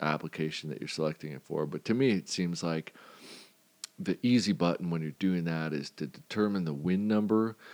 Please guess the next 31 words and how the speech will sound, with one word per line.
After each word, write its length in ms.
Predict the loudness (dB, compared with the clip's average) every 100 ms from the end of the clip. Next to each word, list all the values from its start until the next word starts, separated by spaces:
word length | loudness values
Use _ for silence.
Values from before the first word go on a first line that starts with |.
| -12 0
of 180 | 0
the 120 | 4 4
rifle 680 | 4 4 2 0 0 -2
and 160 | -4 0
then 240 | 2 0 -4 _ _ -10 0
ask 460 | 2 2 0 -2
whether 240 | -2 0 0
the 160 | -2
effective 540 | -4 -2 -4 -2 -8 0
distance 500 | 2 2 -4 -6 -6
is 140 | -6
the 100 | -2
win 240 | 0 0 2
number 320 | 2 2 2
in, 420 | 2 2 2 -2 -12 -20 -20 -12 -4
because 680 | -4 0 2 2 0 -6 -14 -20 -20 -6
that's 300 | -2 0 -2
gonna 200 | 0 0
answer 380 | 0 -2 -2 -2
a 40 |
lot 240 | 0 0 -2
of 80 | -2
those 200 | -4 -4
questions. 580 | -4 -4 -6 -12 -12
And 120 | -8 -6
then 200 | -6 -6
if 200 | -8 -12
it's 140 | -8
got 240 | -4 -4
the 140 | -4
ap-, 100 | -6